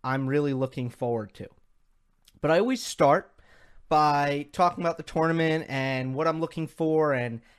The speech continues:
how I'm picking these matches and what I'm thinking about and what I'm expecting. And I wanna start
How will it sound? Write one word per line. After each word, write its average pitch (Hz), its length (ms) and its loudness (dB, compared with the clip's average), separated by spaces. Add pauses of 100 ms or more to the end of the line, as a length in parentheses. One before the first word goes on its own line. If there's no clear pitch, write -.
how 165 440 0
I'm 160 200 -2
picking 165 400 -6
these 156 240 -4
matches 151 800 -2
and 117 160 -6
what 143 100 -2
I'm 156 160 0
thinking 151 460 -6
about 135 420 0
and 113 140 -4
what 131 100 -2
I'm 139 140 -4
expecting. 131 960 -6 (560)
And 139 500 -2
I 135 80 0
wanna 160 260 -2
start 151 600 0